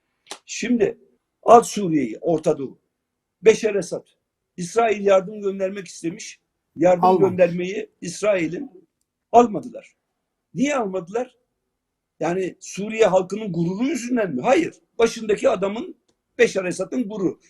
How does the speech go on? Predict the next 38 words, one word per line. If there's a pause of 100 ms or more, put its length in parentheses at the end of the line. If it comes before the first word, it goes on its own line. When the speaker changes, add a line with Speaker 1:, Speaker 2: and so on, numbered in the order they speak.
Speaker 1:
Çünkü
Beşar
Esad
kendi
gururunu (280)
milletin
gururu
diye
sayıyor. (920)
Speaker 2:
Bravo. (140)
Speaker 1:
Ya
böyle
bir
şey
olur
mu
Allah
aşkına
ya? (380)
Bizde (580)
Amerika
Birleşik
Devletleri (440)
bir
uçak
gemisini
ilk
yardım
gemisi
olarak
göndermek
istedi.
Türkiye'de
karşı
çıktılar
ya.
Vay
efendim.